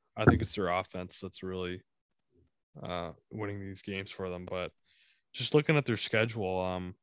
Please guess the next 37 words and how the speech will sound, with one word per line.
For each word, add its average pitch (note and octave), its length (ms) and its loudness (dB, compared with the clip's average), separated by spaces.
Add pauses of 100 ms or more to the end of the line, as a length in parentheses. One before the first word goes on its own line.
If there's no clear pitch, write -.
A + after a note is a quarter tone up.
(600)
they A#2 80 0
do G3 160 10
have G3 80 12
a D3 60 8
few D3 240 4 (160)
tough A#2+ 260 4
games. G#2+ 560 0 (720)
Um, F#2+ 460 0
they, G2+ 100 -4 (160)
they G#2+ 280 -2
play A#2 200 -4
the A2+ 80 -8
Chiefs, - 680 -2 (580)
Raiders. A2 840 2 (880)
Um, F#2+ 460 -2 (1300)
actually, B2+ 280 4
the A#2 100 -2
game C3 300 2
coming B2 280 2
up G#2 120 0
this - 240 -6
week B2 240 -2
will G#2 60 -4
be, G2 300 -4
I G2+ 120 -4
think, G#2 160 -6
will G2+ 80 -6
be G2 140 -8
a F2+ 40 -8
good G2 220 -4
test - 340 -4
too A2 160 -6
against, G2 460 -8
uh, F#2 220 -2 (540)
against G#2 300 -4
the - 60 -8
Panthers. G#2 680 -4